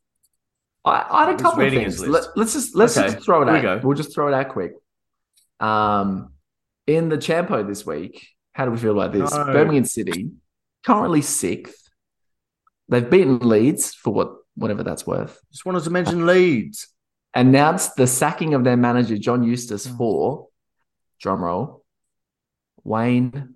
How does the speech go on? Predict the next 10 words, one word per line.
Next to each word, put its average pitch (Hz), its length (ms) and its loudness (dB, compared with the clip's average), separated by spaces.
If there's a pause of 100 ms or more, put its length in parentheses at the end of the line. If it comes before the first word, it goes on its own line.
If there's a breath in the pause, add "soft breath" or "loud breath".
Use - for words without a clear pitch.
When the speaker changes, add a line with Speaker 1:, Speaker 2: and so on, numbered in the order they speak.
Speaker 1:
Rooney. 98 460 -6 (1900)
Speaker 3:
Who 120 180 -6
didn't 120 360 -8
play 110 220 -10
in 113 100 -12
goal. - 260 -14 (800)
Speaker 2:
He 107 60 -14
might 98 260 0
have. 98 180 -8
Speaker 1:
Yeah, 123 240 2